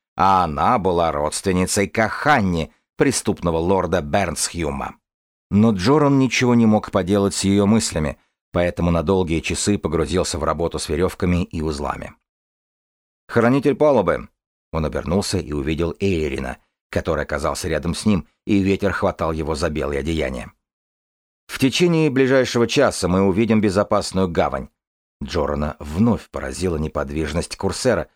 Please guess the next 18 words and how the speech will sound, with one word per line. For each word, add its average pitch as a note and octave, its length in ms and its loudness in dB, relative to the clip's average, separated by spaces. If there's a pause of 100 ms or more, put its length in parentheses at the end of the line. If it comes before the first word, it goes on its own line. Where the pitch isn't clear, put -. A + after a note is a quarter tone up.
(240)
когда D#2 280 -2
он D#2 100 -2
стоял, F#2 400 -2
спрятав - 480 -4
руки G2 260 -2
в D#2+ 60 -2
рукавах D#2 460 -2
своего E2+ 380 -2
одеяния, F#2 540 0 (340)
несмотря G#2 480 0
на D#2 100 -2
то, G2 140 -2
что - 200 -8
лодка F2+ 320 -2
продолжала D2 560 -4
раскачиваться. - 800 -6 (680)
«Благодарю, G#2+ 580 4
Курсер», — F2 440 0